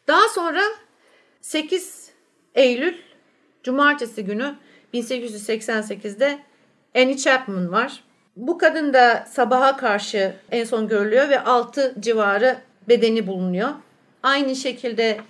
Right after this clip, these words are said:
yüzünde yaralanmalar var. Bedeni tamamen parçalanmış bir şekilde bulunuyor. Özellikle bu karın kısmı ve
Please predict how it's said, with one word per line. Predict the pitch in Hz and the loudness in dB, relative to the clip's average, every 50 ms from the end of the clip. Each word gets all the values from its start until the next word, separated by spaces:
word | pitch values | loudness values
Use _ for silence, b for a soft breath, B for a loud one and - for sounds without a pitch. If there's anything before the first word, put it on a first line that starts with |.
| _ _ | _ _
yüzünde | - 220 226 220 208 233 226 220 208 208 202 202 208 - - _ b b b b b b b b b b b b b _ | -8 -6 -6 -4 -4 -4 -4 0 2 2 2 2 0 -4 -10 _ b b b b b b b b b b b b b _
yaralanmalar | - 220 226 220 220 214 214 202 202 208 208 208 214 214 208 185 165 | -2 0 2 4 4 4 4 2 0 0 0 0 0 0 0 -2 -2
var. | 185 226 254 277 - - _ _ _ _ _ - | -2 -2 -2 -4 -8 -14 _ _ _ _ _ 4
Bedeni | 190 247 240 190 269 262 269 277 294 277 254 247 - _ _ _ _ _ | 4 4 6 8 6 6 6 6 4 4 2 0 -6 _ _ _ _ _
tamamen | - 262 247 247 247 254 247 254 247 226 214 208 202 180 - - | -6 -4 -2 2 4 4 4 4 4 2 0 0 -2 -6 -10 -8
parçalanmış | - 233 202 202 202 - 220 185 196 185 180 180 190 196 190 - | -2 0 0 0 0 0 0 2 2 2 2 2 0 -2 -4 -6
bir | 185 | -6
şekilde | 180 - 185 180 - 170 170 | -6 -6 -6 -4 -4 -4 -2
bulunuyor. | 165 175 185 185 175 | -2 0 0 2 2
Özellikle | - 202 185 214 196 196 208 202 202 - 185 185 | 2 0 2 2 0 2 0 -2 -2 -4 -6 -6
bu | 185 185 | -6 -4
karın | - 226 202 220 214 202 - - | 0 2 2 2 0 -2 -6 -12
kısmı | - - 214 202 - - 202 208 226 240 208 | -10 -8 -8 -8 -6 -4 0 0 0 0 2
ve | 202 202 202 196 175 | 0 0 0 0 -2